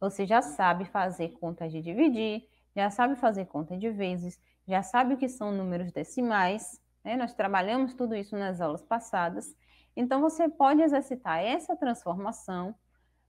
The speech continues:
com exercícios para fixar esse conhecimento. Peça ajuda do seu professor,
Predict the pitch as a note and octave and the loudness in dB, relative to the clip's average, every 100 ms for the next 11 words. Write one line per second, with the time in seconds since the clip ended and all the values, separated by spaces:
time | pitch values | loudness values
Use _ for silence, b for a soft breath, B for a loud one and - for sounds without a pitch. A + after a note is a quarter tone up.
0 | _ D#4+ F4 E4 F4+ - A#3+ A#3+ B3 C4 | _ 6 8 6 0 -2 -2 0 -2 -8
1 | C4+ - _ _ _ _ C#4 D#4 F4 E4+ | -10 -14 _ _ _ _ 2 4 4 2
2 | D4+ D4+ - G#3+ A3+ B3 B3+ B3 A3+ B3 | -2 -2 -2 0 0 -6 -6 -4 -4 -4
3 | D4 G#3 F3+ - _ - A3 A#3+ G3+ F3+ | -4 -4 -6 -10 _ -10 -6 -6 -6 -6
4 | F3+ E3+ - - F3+ - B3 B3 F#3 F3+ | -6 -8 -12 -10 -10 -6 -6 -4 -4 -4